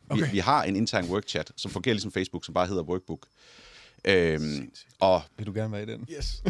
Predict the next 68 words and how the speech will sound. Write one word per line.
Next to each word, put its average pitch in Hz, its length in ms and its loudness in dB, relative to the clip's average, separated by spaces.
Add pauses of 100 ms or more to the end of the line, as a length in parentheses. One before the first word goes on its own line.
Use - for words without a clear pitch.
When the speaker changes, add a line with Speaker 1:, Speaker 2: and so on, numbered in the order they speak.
(260)
Speaker 1:
hvad 311 140 8
hedder 113 220 8
det, 87 360 4
øh, 78 260 -2
jeg 98 80 4
har 120 180 6
faktisk 247 240 2
en, - 40 -20
Speaker 2:
Fuck. - 80 0
Speaker 1:
jeg 98 60 4
havde 117 180 8
en, 127 160 6
jeg 104 100 4
havde 113 120 6
en 120 60 2
kollega 117 360 6
i, 90 180 2
øh, 78 260 0
i 78 80 -10
Tyskland, 110 420 0 (260)
som 85 260 0
på - 80 -2
hendes 92 180 0
første 110 220 2
dag, 92 140 2
hun 87 100 -2
er 85 40 -4
dansker 82 320 -2
også, 80 140 -6
på - 80 -4
hendes 92 120 -4
første 117 240 0
dag 87 180 -2
i, 78 260 -10
øh, 76 120 -12
Facebook, 85 280 -8 (580)
der 90 200 4 (160)
bare 101 120 4
for 95 80 -2
sjov - 260 0
skrev 101 180 2
hun 80 100 -4
så 82 140 -4 (160)
til, 78 280 -8
øh, - 60 -14 (220)
Zuckerberg, 82 420 -2
fordi 82 120 -12
hun 80 100 -6
troede 95 140 0
ikke, 80 100 -8
man 78 80 -8
kunne. 80 240 -8 (500)
Det 107 100 4
viste 127 120 6
sig 101 80 0
så, 107 120 4
den 87 100 -4
gik 95 120 -2
igennem. 87 280 0
Han 85 100 -4
har 78 60 -8
aldrig 95 140 0
læst 92 240 -2
den, 69 160 -16
men, 85 140 -8
Speaker 2:
Nej, 123 120 -4
Speaker 1:
øh, 120 60 -2
Speaker 2:
okay. 127 200 -4